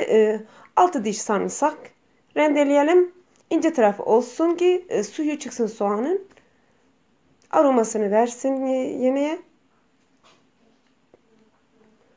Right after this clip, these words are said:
Bu sosla çok güzel oluyor.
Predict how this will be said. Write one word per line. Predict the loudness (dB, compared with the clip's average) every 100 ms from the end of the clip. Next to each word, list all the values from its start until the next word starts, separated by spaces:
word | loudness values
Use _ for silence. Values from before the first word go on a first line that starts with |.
| _ _ _ _ _ _ _ _ _ _ _ -6
Bu | -2
sosla | 0 0 -2 -2
çok | -6
güzel | -2 -2 0
oluyor. | -2 -2